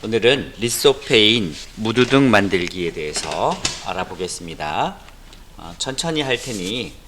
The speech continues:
따라해 보면 되겠습니다. 첫 번째, 파워포인트를 켜고 나면 이렇게 화면이 생기죠? 이 화면에서 이제 시작할게요. 아, "선생님은 요거 싫어.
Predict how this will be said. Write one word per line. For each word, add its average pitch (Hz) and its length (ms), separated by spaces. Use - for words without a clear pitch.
따라해 90 340
보면 101 380
되겠습니다. 92 920
첫 - 180
번째, 101 680
파워포인트를 113 880
켜고 90 680
나면 95 320
이렇게 92 240
화면이 127 420
생기죠? 95 540
이 90 40
화면에서 90 920
이제 80 160
시작할게요. 95 1000
아, - 0
"선생님은 120 520
요거 101 180
싫어. 156 420